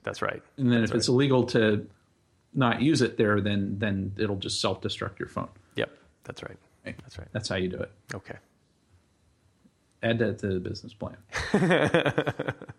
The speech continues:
Speaker 2: All right.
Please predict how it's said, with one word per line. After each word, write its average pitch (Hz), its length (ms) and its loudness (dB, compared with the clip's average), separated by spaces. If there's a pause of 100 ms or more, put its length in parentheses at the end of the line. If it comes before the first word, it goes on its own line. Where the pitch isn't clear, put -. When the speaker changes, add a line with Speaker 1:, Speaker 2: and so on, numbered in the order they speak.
(2750)
Speaker 2:
All 285 80 -2
right. - 280 -2